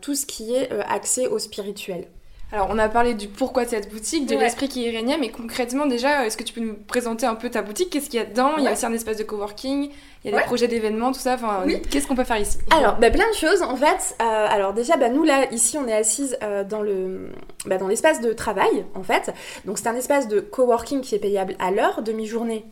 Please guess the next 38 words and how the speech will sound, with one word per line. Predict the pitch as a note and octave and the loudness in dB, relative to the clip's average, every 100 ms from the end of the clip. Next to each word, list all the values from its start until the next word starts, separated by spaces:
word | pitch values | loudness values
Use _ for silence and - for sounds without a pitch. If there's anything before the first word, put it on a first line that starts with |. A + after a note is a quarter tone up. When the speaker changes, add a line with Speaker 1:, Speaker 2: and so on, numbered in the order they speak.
| - | -16
Speaker 1:
journée. | F#3+ G3+ G3+ A#3+ A#4+ - - - - - | -10 -8 -4 -4 -4 -8 -18 -18 -20 -6
Euh, | A3+ G#3+ | 0 0
donc, | G3+ G#3 - - - | -2 -8 -10 -16 -6
tout | E4+ | 0
le | E4+ | 0
monde | E4 | 4
peut | C4 | 2
venir. | G#3 G#3+ F4 - - G3+ | 2 -2 -4 -6 -10 -4
Euh, | F3+ F3+ | -2 -4
si | F3+ - G#3+ | -6 -8 -10
toi, | - A3 | 0 0
par | G3+ | 0
exemple, | G#3+ | -4
tu | G#3+ | -6
veux | F#3+ F#3 | -6 -4
télétravailler, | F#3+ F#3 F#3+ F3+ F3+ A3+ B3+ C4+ C4+ | -4 -4 -4 -4 -2 0 2 0 -2
travailler | C4+ G#3 G3+ | -4 -4 -4
sur | G3+ F#3+ | -4 -8
un | F3+ | -10
projet, | - F#3 B3 | -8 -4 -2
j'ai | A#3+ | -2
des | F#3 F3+ | -6 -8
étudiants | G3 - A3+ D4 | -8 -8 -6 -6
qui | D#4 A3+ | -6 -6
viennent | A3 A3 | -6 -6
pour, | G3+ | -8
euh, | G3 F3+ | -6 -6
travailler | - G3+ G3 | -6 -2 -2
sur | G3 G3 | -4 -8
leur | F3 | -8
master. | F3+ F#3 C#4+ F4 - - - - - - F#3 | -8 -2 -2 -2 -6 -16 -14 -12 -12 -10 -4
Euh, | F#3 | -2
voilà. | F#3 C4+ - | 2 4 2
Mais | A#3+ D4 G4+ | 0 0 0
tu | C#4+ | -2
peux | C#4 | -2
aussi | C4+ B3+ C4 | 0 0 -2
venir, | A3+ A3+ C#4+ | -4 -4 -2